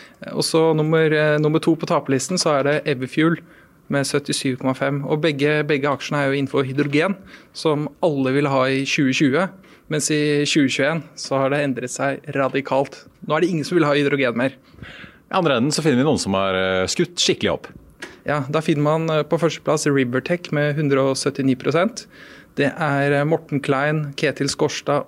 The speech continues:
Speaker 1: og, eh, Christian Lundqvist som er største eiere. De gjorde en sånn restrukturering der de gikk liksom fra å være et, eh, et, eh, nett-, rent nettkasinoselskap til å bli et, eh, programvareselskap som selger inn mot bedriftsmarkedet.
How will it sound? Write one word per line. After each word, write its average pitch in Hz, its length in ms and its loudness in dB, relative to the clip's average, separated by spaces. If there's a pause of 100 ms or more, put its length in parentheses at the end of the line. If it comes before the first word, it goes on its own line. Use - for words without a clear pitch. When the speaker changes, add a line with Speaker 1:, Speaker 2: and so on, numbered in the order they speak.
Speaker 1:
og, 143 460 -2
eh, 139 280 2 (200)
Christian 151 420 -2
Lundqvist 156 520 0
som 143 400 -2
er 143 120 -4
største 143 360 -2
eiere. 139 340 0
De 165 140 2
gjorde 147 140 4
en 147 60 0
sånn 143 200 2
restrukturering 131 920 0
der 147 140 2
de 139 120 2
gikk 135 100 -6
liksom 139 260 -2
fra 131 160 0
å - 20 2
være 131 460 0 (580)
et, - 340 -6
eh, 135 320 2 (460)
et, 135 320 -4
eh, 139 260 0
nett-, 151 220 -4 (160)
rent 147 280 -2
nettkasinoselskap 131 1080 -2
til 151 140 0
å 143 180 2
bli 139 100 0
et, 131 200 -4
eh, 143 180 4
programvareselskap 127 1800 0
som 156 100 -2
selger 135 360 0
inn 135 100 2
mot 135 220 -2
bedriftsmarkedet. 127 840 -2